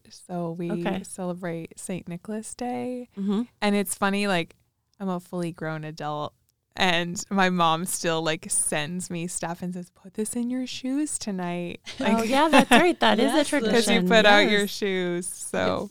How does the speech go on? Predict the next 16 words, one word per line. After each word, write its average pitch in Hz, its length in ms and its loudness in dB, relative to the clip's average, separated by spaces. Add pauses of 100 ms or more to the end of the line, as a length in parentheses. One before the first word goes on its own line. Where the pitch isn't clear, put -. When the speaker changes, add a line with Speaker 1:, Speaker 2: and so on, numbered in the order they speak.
Speaker 3:
fruit 196 180 -2
Speaker 2:
Mm-hmm. 220 320 0
Speaker 3:
in 220 120 -6
the 214 60 -10
shoes. 233 640 -12
Speaker 1:
Yeah, 226 300 2 (100)
it's, 233 320 -4 (100)
it's 214 200 -2
that. 202 340 6
It's, 208 220 -2
like, 196 180 -2
chocolate 190 480 -4
coins, 185 840 -4
Speaker 3:
Yeah. 208 140 -10
Speaker 1:
uh, - 40 -12
Speaker 2:
Mm-hmm. 196 320 4